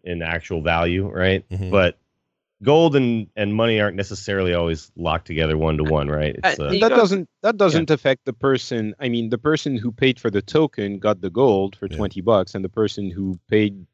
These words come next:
Speaker 4: uh, you know, the gold got money. It's not like y-, the, the same person lost five bucks. It's just that in the transaction, magically, Blizzard got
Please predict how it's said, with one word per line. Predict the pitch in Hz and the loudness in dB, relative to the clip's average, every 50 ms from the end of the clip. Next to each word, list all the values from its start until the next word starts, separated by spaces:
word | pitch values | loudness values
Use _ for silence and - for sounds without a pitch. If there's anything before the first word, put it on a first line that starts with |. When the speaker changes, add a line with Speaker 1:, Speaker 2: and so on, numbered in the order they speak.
| - 113 | -2 2
Speaker 4:
uh, | 98 92 90 87 85 82 - - | 4 4 4 4 2 -2 -6 -8
you | 110 101 101 | -4 -2 0
know, | 98 95 92 | 0 2 2
the | 90 95 | 2 2
gold | 87 101 139 151 123 110 107 98 - _ _ _ _ _ _ _ - | 4 6 6 6 8 6 6 4 0 _ _ _ _ _ _ _ 0
got | 104 110 110 - - | 0 2 2 2 0
money. | 127 131 117 101 95 101 | 0 0 2 0 -2 -6
It's | 120 - | -4 -2
not | - 151 147 - | 0 0 0 2
like | 139 127 123 117 117 - _ _ _ | 2 2 2 2 0 -4 _ _ _
y-, | 127 127 - _ _ 135 | -20 -20 -20 _ _ _
the, | 127 123 117 - _ | -4 -4 -4 -4 _
the | 131 127 127 | -2 -2 -2
same | 120 - 156 147 135 117 | 0 2 2 0 0 0
person | - 135 131 123 110 - 117 98 95 | 0 0 0 0 0 -4 -6 -6 -2
lost | 98 104 104 - - _ | 0 0 0 0 -2 _
five | - 98 92 90 82 | -4 -2 -2 -2 -2
bucks. | 87 113 101 87 - - | 0 0 0 0 -2 -6
It's | 107 - | -8 -4
just | - 135 120 - | -4 -4 -2 0
that | - 113 107 92 - _ _ _ _ _ _ _ _ | 0 0 0 0 -4 _ _ _ _ _ _ _ _
in | - 156 165 | 0 2 4
the | 160 139 | 4 2
transaction, | - - 113 104 95 110 131 139 - - 104 95 95 101 104 - _ _ _ | 2 0 -2 -2 0 0 0 0 0 -2 -6 -6 -6 -8 -10 -12 _ _ _
magically, | 113 107 107 117 120 - 113 - - - 95 95 95 98 - | -8 -4 -2 -2 -2 -2 -4 -8 -8 -12 -12 -10 -10 -12 -14
Blizzard | 110 104 110 117 98 104 95 85 | -8 -4 -4 -4 -2 -4 -6 -4
got | 85 - 120 117 120 | 0 2 2 2 0